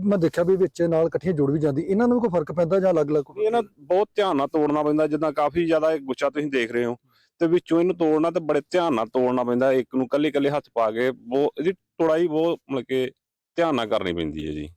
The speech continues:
Speaker 1: ਕਿਹੜੀਆਂ ਗੱਲਾਂ ਜਿਹੜੀਆਂ ਤੋੜਾਈ ਸਮੇਂ ਜਿਹੜੀਆਂ ਇਹ 'ਚ ਰੱਖਣੀਆਂ ਚਾਹੀਦੀਆਂ, ਸੇਫ ਰੱਖਣੀਆਂ ਚਾਹੀਦੀਆਂ?
Speaker 2: ਇੱਕ ਤੇ ਤੋੜਾਈ ਦਾ ਬਹੁਤ ਧਿਆਨ ਰੱਖਣਾ ਚਾਹੀਦਾ। ਇੱਕ ਇਹਦੇ 'ਚ, ਅਹ, ਨੁ-, ਪ੍ਰੋਬਲਮ ਆ ਜਾਂਦੀ ਹੈ, ਨੁਕਸ ਆ ਜਾਂਦੇ ਨੇ ਵਿੱਚ, ਬਿਮਾਰੀ ਲੱਗ ਜਾਂਦੀ ਹੈ, ਉਹਦੇ 'ਤੇ ਬਹੁਤ ਧਿਆਨ ਰੱਖਣਾ ਪੈਂਦਾ।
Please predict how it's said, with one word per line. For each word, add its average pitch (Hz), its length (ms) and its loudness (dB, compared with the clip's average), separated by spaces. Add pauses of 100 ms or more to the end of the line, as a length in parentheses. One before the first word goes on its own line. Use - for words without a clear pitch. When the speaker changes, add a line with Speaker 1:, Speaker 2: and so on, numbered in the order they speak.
Speaker 1:
ਕਿਹੜੀਆਂ 247 320 -2
ਗੱਲਾਂ 147 280 0 (180)
ਜਿਹੜੀਆਂ 151 260 0
ਤੋੜਾਈ 139 240 0
ਸਮੇਂ 135 220 -2
ਜਿਹੜੀਆਂ 139 260 0
ਇਹ 147 160 -6
'ਚ 147 280 -4
ਰੱਖਣੀਆਂ 131 220 -6
ਚਾਹੀਦੀਆਂ, 127 200 -6
ਸੇਫ 117 180 -8
ਰੱਖਣੀਆਂ 113 300 -12
ਚਾਹੀਦੀਆਂ? - 800 -10
Speaker 2:
ਇੱਕ 175 100 -2
ਤੇ 196 140 0
ਤੋੜਾਈ 160 400 0
ਦਾ 165 100 2
ਬਹੁਤ 156 260 -2
ਧਿਆਨ 170 200 0
ਰੱਖਣਾ 143 260 -2
ਚਾਹੀਦਾ। 127 340 0 (440)
ਇੱਕ 156 300 -4 (140)
ਇਹਦੇ 160 180 0
'ਚ, - 200 -6 (1200)
ਅਹ, 143 180 0
ਨੁ-, 143 200 2
ਪ੍ਰੋਬਲਮ 160 520 -2
ਆ 139 60 0
ਜਾਂਦੀ 135 320 0
ਹੈ, 139 60 2
ਨੁਕਸ 139 360 -2
ਆ 143 100 0
ਜਾਂਦੇ 127 260 0
ਨੇ 127 80 0
ਵਿੱਚ, 117 320 0 (580)
ਬਿਮਾਰੀ 135 500 0
ਲੱਗ 139 140 2
ਜਾਂਦੀ 123 380 0
ਹੈ, 131 60 2
ਉਹਦੇ 180 420 0
'ਤੇ 180 100 -2
ਬਹੁਤ 143 300 -2
ਧਿਆਨ 147 200 0
ਰੱਖਣਾ 120 220 -4
ਪੈਂਦਾ। 107 400 -4